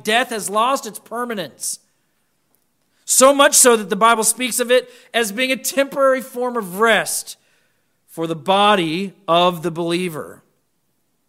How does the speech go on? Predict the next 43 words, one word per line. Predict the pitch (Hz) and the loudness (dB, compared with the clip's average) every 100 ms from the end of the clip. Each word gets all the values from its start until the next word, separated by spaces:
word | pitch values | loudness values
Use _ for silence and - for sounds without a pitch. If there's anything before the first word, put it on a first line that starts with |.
| _ _ _ - | _ _ _ -8
Now, | 208 | -4
it's | 214 | -4
interesting, | 240 240 214 | -4 -6 -6
the | 185 | -8
context | 170 226 233 226 208 185 | -8 -8 -8 -8 -10 -14
of | |
First | - 220 214 | -10 -8 -8
Thessalonians | 214 185 196 214 165 | -12 -12 -12 -14 -12
is | |
so | 240 | -12
appropriate | 165 214 220 190 151 - _ _ | -12 -10 -10 -10 -14 -14 _ _
for | 185 | -4
where | 185 190 | 0 2
we're | 185 175 | 2 0
at | 170 170 | 0 -2
today. | 196 220 202 95 _ _ _ _ _ - | -4 -4 -6 -10 _ _ _ _ _ -12
Paul | - 247 285 | -2 2 2
had | 262 208 | 0 -4
been | 190 | -8
teaching | - 254 269 262 202 | -8 -8 -8 -8 -8
them | 165 165 196 233 _ _ | -8 -8 -8 -14 _ _
the | 190 | -12
truth | 160 - 233 269 349 - | -8 -8 -6 -4 -6 -8
of | 208 - | -12 -12
Christ's | - 233 262 294 - - | -8 0 0 0 -4 -6
return, | 202 190 - 233 208 160 120 _ _ _ - | -12 -10 -6 -4 -4 -4 -12 _ _ _ -4
that | 208 220 | 0 2
it | 220 | 0
was | 214 214 208 - | 0 0 0 -4
imminent. | 247 247 220 143 98 - - _ - | -2 -2 -2 -4 -10 -18 -20 _ -14
What | 151 | -10
does | 170 | -8
it | 185 | -10
mean | 185 190 | -10 -10
when | 185 | -10
we | 170 | -10
talk | 196 185 | -6 -6
about | 180 175 | -4 -6
the | 175 180 - | -8 -16 -10
imminent | 220 233 220 220 202 | -8 -6 -6 -8 -12
return | 185 202 208 | -12 -12 -12
of | 185 | -12
Christ? | 214 190 156 | -8 -8 -8